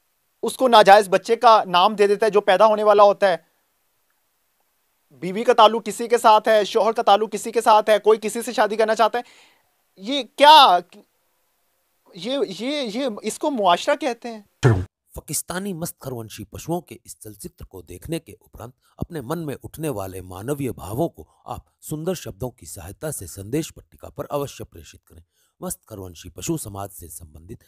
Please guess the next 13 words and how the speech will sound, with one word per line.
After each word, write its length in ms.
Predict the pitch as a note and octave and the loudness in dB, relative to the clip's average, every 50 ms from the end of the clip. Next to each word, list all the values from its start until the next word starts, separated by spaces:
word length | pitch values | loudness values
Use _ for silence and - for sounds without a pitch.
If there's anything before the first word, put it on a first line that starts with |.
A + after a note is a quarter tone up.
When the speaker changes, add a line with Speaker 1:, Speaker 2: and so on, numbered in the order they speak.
| _ _ | _ _
Speaker 2:
इसी 180 | - - - G3 | -14 -12 -12 -12
प्रकार 380 | - - - - - G2+ F#2+ F2+ | -12 -14 -16 -14 -12 -12 -12 -14
की 180 | _ - F2+ | _ -20 -16
रोचक, 300 | E2+ - A#2 A2 - D#3+ - - | -12 -10 -10 -10 -10 -12 -14 -14
मनोरंजक 520 | B2 G#2 G#2 G2 G2 F#2+ F2 F#2 - - | -14 -12 -12 -12 -12 -12 -14 -16 -16 -16
एवं 240 | - F2+ F2 D#2 E2 | -18 -18 -18 -16 -16
ज्ञानवर्धक 540 | D#2 F2 F#2+ G2+ G#2+ B2 C#3 C#3 - E3+ - | -14 -14 -12 -10 -6 -6 -6 -6 -8 -10 -10
सूचनाओं 560 | - - F#2 F2 - - A#2 C#3 D3 G#2+ D#2+ | -12 -18 -18 -20 -16 -12 -10 -8 -8 -8 -10
हेतु 180 | D2+ E2 _ _ _ _ _ _ - | -14 -18 _ _ _ _ _ _ -16
आप 120 | - - | -16 -16
अपने 240 | D#3+ - - G#2+ F2+ | -16 -18 -20 -20 -20
दूसरे 380 | - - F2+ F#2+ - - E3+ F3+ | -16 -14 -14 -10 -8 -6 -6 -6
चैनल 280 | - - D#2+ - F2+ | -8 -12 -18 -18 -20